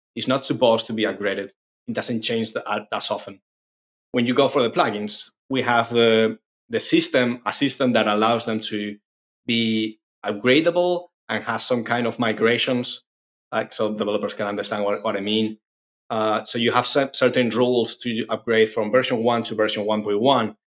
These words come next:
and different versions for upgrading to version one point two,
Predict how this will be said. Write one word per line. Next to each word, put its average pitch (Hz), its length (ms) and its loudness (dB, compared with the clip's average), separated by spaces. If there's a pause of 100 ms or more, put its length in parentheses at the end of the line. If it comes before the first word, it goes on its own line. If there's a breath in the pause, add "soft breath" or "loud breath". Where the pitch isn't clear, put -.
(160)
and 120 100 -4
different 117 260 -2
versions 110 460 0
for 101 380 -2 (100)
upgrading 110 360 -2
to 104 160 -6
version 113 280 0
one 107 200 0
point 101 420 -4 (180)
two, 110 340 -2